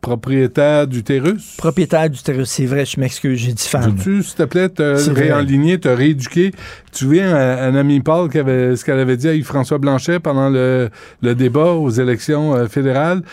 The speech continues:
Speaker 1: Je vais vous instruire, je vais vous
Speaker 2: Instruire.
Speaker 1: éduquer. »
Speaker 2: Mais tu te souviens ?
Speaker 1: Ben
Speaker 2: Justin
Speaker 1: oui.
Speaker 2: Trudeau, il avait dit « people kind ».
Speaker 1: People kind.
Speaker 2: Au lieu de dire
Speaker 1: Pas même.
Speaker 2: mankind, au
Speaker 1: Ouais,
Speaker 2: lieu de
Speaker 1: ça,
Speaker 2: dire
Speaker 1: on mélange
Speaker 2: mankind, qui
Speaker 1: ça.
Speaker 2: serait humanité,
Speaker 1: Ouais.
Speaker 2: c'était trop sexiste. Il avait dit people kind, ce
Speaker 1: Moi,
Speaker 2: niaiseux-là.
Speaker 1: m-, moi, là, moi, je pense à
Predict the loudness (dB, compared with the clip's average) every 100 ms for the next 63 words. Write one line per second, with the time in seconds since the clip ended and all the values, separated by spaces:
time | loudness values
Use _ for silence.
0 | -18 -4 0 0 0 0 2 0 0 -2
1 | 0 2 2 2 2 2 0 0 -2 0
2 | 0 -2 0 2 2 0 -4 -2 0 0
3 | 0 0 2 4 4 2 0 -2 -2 -2
4 | 0 0 0 -2 -2 0 0 0 0 -2
5 | -10 _ -8 -6 -6 -6 -6 -2 2 4
6 | 4 4 4 4 2 0 -2 -2 -2 0
7 | 0 2 2 2 2 2 2 2 0 0
8 | 0 -2 0 2 4 2 2 2 2 0
9 | -2 -4 -10 -14 -4 -2 0 0 2 0
10 | -2 0 0 0 0 0 0 0 -2 -2
11 | 0 0 0 0 2 2 0 0 2 2
12 | 2 2 0 2 2 2 2 2 2 2
13 | 0 2 2 4 4 4 0 -2 0 2
14 | 2 0 0 0 2 0 0 -2